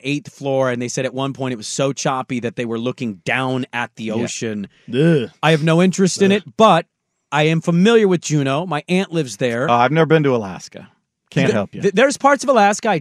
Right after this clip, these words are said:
Speaker 1: definitely wanna try, and I think this listener is gonna enjoy the cruise because it's gonna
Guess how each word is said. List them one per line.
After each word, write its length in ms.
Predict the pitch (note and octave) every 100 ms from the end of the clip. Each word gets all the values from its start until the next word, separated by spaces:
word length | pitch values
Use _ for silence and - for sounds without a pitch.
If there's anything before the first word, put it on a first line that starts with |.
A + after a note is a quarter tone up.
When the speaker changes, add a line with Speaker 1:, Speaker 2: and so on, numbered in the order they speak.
| -
Speaker 1:
definitely 360 | E3 D#3+ F3+ F3
wanna 180 | E3+
try, 300 | C#3+ D#3 C#3+
and 80 | D#3+
I 40 | D#3
think 200 | D#3 G#2+
this 240 | C#3+ -
listener 320 | E3 D#3+ F3+
is 80 | D#3
gonna 180 | D3 C#3+
enjoy 420 | B2+ A2+ C#3+ C#3+
the 120 | B2
cruise 420 | - - C#3 D3+
because 280 | B2+ C#3+ C#3
it's 60 | A2
gonna 200 | C#3